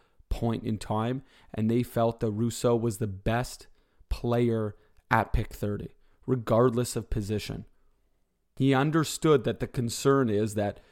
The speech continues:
you're drafting for more of the long term, but what he explained to me was that when you're drafting for the long term, you're thinking about the salary cap, and that's really what the Bills had to do here.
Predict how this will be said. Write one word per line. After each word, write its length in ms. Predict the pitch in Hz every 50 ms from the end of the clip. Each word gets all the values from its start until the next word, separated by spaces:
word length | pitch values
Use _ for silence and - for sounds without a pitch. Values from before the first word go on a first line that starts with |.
| _ _ _ _ - -
you're 140 | 117 127
drafting 560 | 120 - - 120 113 120 120 117 - 135 131 120
for 160 | - 127 120
more 260 | 117 117 110 117 120
of 120 | 120 104
the 80 | 107 113
long 340 | 113 110 110 117 117 117 -
term, 320 | - - 170 165 135 110
but 100 | 98 107
what 160 | 101 110 110 -
he 160 | - 127 123
explained 640 | 110 - - - - - 131 135 147 185 190 196 175
to 120 | - - 117
me 360 | 110 101 - - 87 104 - - _ _ _ _ _ _ _ _ _ _ _ -
was 180 | - 127 123 113
that 220 | 127 117 101 -
when 160 | 117 120 123 123
you're 80 | 120
drafting 500 | 113 - 127 131 135 160 170 - 170 156
for 100 | - -
the 100 | 117 117
long 260 | 113 113 110 113 113
term, 340 | 110 - - 113 113 110 110 - - _ _ _ -
you're 160 | 120 131 135
thinking 560 | - - - - 175 190 190 - 202 190 170
about 480 | 135 117 - 120 113 113 117 - - - _ _ -
the 100 | - -
salary 600 | - - - 135 127 127 127 127 123 113 113 107
cap, 380 | - - 113 107 - - - -
and 100 | 120 120
that's 260 | 135 143 151 - - 127
really 340 | 113 113 135 143 139 143
what 200 | 131 123 127 -
the 60 | - 123
Bills 360 | 101 127 117 113 113 107 -
had 280 | - 120 123 113 104
to 100 | - 113
do 240 | 101 92 110 110 110
here. 340 | 104 95 101 95 87 - -